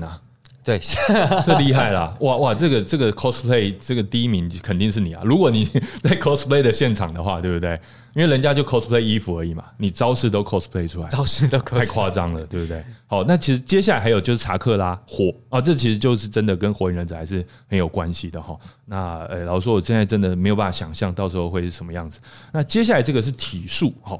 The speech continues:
Speaker 1: 胡迪尼的盔甲。
Speaker 2: 嗯。
Speaker 1: 我们训练核心部位，好，使腹部形成坚硬的盔甲，承受他人全力一击。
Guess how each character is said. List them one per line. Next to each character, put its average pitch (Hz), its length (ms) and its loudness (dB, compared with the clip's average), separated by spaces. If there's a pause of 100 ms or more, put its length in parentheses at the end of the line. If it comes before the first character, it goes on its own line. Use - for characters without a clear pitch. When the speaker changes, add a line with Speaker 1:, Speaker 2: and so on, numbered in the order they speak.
Speaker 1:
胡 123 300 2
迪 117 220 0
尼 107 200 4
的 104 140 0
盔 123 320 -2
甲。 117 180 -4 (480)
Speaker 2:
嗯。 104 120 -14
Speaker 1:
我 92 100 -6
们 101 80 0
训 160 320 2
练 165 160 4
核 104 340 0
心 180 280 4
部 143 220 2
位， 147 280 2
好， - 180 -10
使 95 200 -2
腹 165 180 -2
部 139 180 2
形 110 200 0
成 104 180 0
坚 170 260 2
硬 160 220 2
的 107 80 2
盔 - 240 0
甲， - 240 -4
承 - 180 -2
受 127 160 0
他 - 140 -4
人 104 220 0
全 127 280 2
力 175 140 6
一 160 80 2
击。 - 240 -4